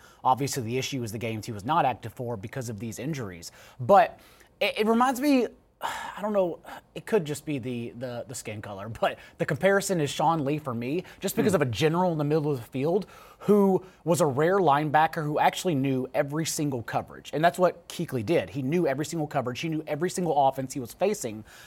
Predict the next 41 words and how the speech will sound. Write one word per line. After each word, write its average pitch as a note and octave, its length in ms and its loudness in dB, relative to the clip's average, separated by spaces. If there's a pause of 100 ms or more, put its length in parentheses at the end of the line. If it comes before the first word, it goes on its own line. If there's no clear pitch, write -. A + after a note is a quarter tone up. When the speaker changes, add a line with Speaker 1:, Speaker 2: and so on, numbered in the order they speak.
(140)
Speaker 1:
And F3+ 420 4 (240)
much F#3 380 4
like E3 140 6
Sean D#3+ 340 2
Lee, A#3+ 160 2
though, C#3+ 300 6
over C3 180 2
the C3 160 0
end C3+ 140 0
of A#2 60 -4
his A#2+ 120 -6
career, A#2+ 480 -4
tailed C#3+ 320 0
off B2+ 220 0
a - 20 -8
lot C3 400 2 (240)
and D#3+ 140 2
just D3+ 260 0
wanted D3 440 2
to B2+ 40 -2
play, G#2 400 -8 (200)
wanted E3+ 340 2
to D#3+ 100 -2
be D3 240 0
the A#2+ 140 -4
balls C3 320 0
to - 100 -10
the C3+ 60 -4
wall B2 260 0
kind C3 240 -4
of G2 80 -8
linebacker A#2+ 720 -2 (180)
that B2 160 -10
Kuechly D#3+ 320 -4
was, G#2 420 -6 (220)
but C3+ 300 2 (140)
could D#3 200 -2
not D3 240 0
because C#3 240 -2
of A#2 100 -6
injuries. A2+ 520 -6